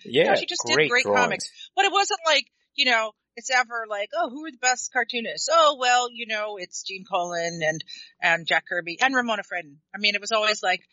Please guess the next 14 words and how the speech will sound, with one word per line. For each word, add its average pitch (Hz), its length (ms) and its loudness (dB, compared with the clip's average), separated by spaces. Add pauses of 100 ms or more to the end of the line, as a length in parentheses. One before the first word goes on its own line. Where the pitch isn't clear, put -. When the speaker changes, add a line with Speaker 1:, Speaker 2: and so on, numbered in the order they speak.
(180)
Speaker 1:
"Do 151 160 -20
women 185 280 -4
do 185 200 -8
comics?" 180 480 0
Well, 185 680 2 (260)
you 370 140 2
know, 381 320 4 (100)
there's 381 320 -2
Ramona 320 400 -2
Fradon. 269 400 0 (240)
I 277 60 -2
mean, 294 160 2
I 233 100 2
just - 180 -10